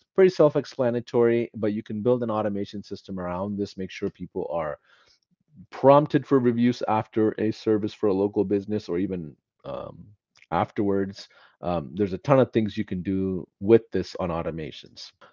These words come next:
The next one is listings. Listings are very complementary to S E O. So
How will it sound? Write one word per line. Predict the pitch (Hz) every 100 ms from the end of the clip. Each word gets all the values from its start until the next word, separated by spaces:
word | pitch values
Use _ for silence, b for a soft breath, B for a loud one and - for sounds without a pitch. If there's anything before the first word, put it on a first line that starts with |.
| -
The | 123 117 117
next | 156 - -
one | 165
is | 151 -
listings. | 117 147 - 202 247 302 -
Listings | 131 135 156 156 -
are | 123 123 123 120 123 123 -
very | 117 131 151
complementary | - 131 131 135 131 135 - 127 127
to | - 95
S | 107 - 110
E | 98
O. | 101 170
So | 220 127 92